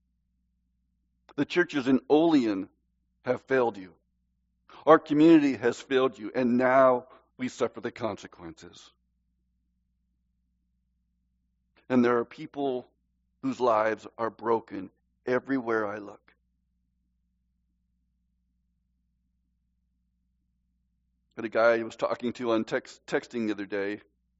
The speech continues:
who just told me he was gonna meet me somewhere and, and then just blew me off.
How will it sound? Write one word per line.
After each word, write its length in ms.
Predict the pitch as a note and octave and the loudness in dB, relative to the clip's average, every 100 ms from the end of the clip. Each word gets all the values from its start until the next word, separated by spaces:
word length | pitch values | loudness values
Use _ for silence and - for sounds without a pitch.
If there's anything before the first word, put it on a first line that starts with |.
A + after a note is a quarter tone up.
| _ _ _ _ _ | _ _ _ _ _
who 100 | A#2+ | -16
just 320 | G#2+ A2 A2+ - _ _ _ _ _ _ _ _ _ _ _ _ _ _ _ _ _ - | -12 -10 -12 -14 _ _ _ _ _ _ _ _ _ _ _ _ _ _ _ _ _ -10
told 180 | B2 B2+ | -4 0
me 100 | C3+ | 2
he 80 | |
was 120 | C#3 C3+ | 0 -2
gonna 160 | C3 | -2
meet 140 | C3 C3 | 0 0
me 100 | C#3+ | -2
somewhere 640 | C#3+ C#3 C#3 C#3 C#3 B2 | -2 0 0 0 0 0
and, 280 | G#2 G#2 - _ _ _ _ _ _ _ _ - | -2 -6 -12 _ _ _ _ _ _ _ _ -10
and 140 | A2 | -6
then 120 | A#2 | -4
just 180 | A#2 A2+ - - | -4 -8 -14 -18
blew 180 | - A#2 | -6 -2
me 100 | A#2 | 0
off. 220 | G2+ F#2 | -2 -4